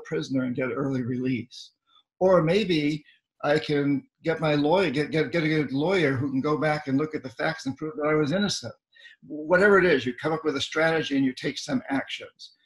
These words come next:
So every one of us can have a dream and take some action. You know, I was this economist for, for years, and in a way, I had, I dreamed that. I'd, I'd grown up the son of a relatively poor teacher in, in rural New Hampshire. He taught at a boys'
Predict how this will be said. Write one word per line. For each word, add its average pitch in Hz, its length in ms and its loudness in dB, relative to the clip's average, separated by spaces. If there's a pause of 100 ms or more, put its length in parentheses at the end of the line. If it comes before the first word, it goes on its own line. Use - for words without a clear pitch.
(180)
So 151 160 0
every 208 220 4
one 170 220 2
of 143 100 0
us 117 140 -4
can 123 160 -10
have 139 240 0
a 123 140 -2
dream 143 420 -2
and 117 160 -2
take 131 160 -4
some 139 160 -4
action. 156 220 -6 (340)
You 196 120 0
know, 147 300 4 (280)
I 175 80 2
was 190 120 0
this 165 140 -4
economist 175 800 -2
for, 127 340 -8
for 143 100 -12
years, 151 600 -2
and 131 160 0
in 139 60 2
a 143 80 0
way, 175 300 2
I 143 180 -2
had, 151 220 -4
I 135 180 -2
dreamed 160 480 -2
that. 107 140 -4
I'd, 117 180 -4 (100)
I'd 127 160 -6
grown 156 260 -2
up 143 160 -4 (760)
the 135 80 -8
son 156 280 0
of 139 140 0
a 123 260 -2 (200)
relatively 131 560 -4 (180)
poor 151 220 0
teacher 135 500 -4
in, 123 140 -2 (180)
in 127 140 -2
rural 143 200 0
New 131 120 2
Hampshire. 143 300 -2
He - 140 -12
taught 139 180 -2
at 139 60 -4
a 139 40 -6
boys' 139 520 -4